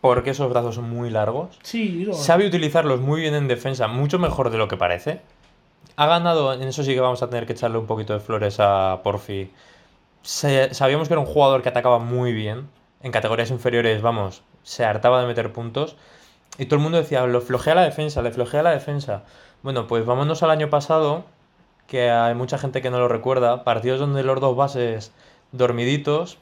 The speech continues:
Speaker 1: ¿a quién sacaba Porfi a defender al base? A ponerse las pilas, porque era Vit Krejci, que el que con dos metros,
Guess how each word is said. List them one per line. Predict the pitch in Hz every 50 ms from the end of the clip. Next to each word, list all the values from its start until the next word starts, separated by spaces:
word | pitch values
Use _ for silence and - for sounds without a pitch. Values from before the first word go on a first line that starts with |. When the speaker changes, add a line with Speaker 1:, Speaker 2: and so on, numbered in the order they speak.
| _ -
Speaker 1:
¿a | 135 120
quién | - 139 127
sacaba | 135 143 135 143 143 135 139
Porfi | 143 135 135 143 135
a |
defender | 127 123 - 131 123 127 127
al | 127 127
base? | 131 143 139 - 135 131 139 - - _ _ _ _ _ _ _ _ _ _ _ _ -
A | 135 131 -
ponerse | 127 123 123 120 123 135
las | 127 123 123
pilas, | - 139 131 131 131 135 135
porque | - 120 110 117
era | 120 127
Vit | 127 127 123
Krejci, | - 117 123 127 123 - 131 127 123
que | 127
el | 117 113 -
que | 107
con | 107 107 113 113
dos | 123 131 123
metros, | 139 143 139 139 - 117 131 147 -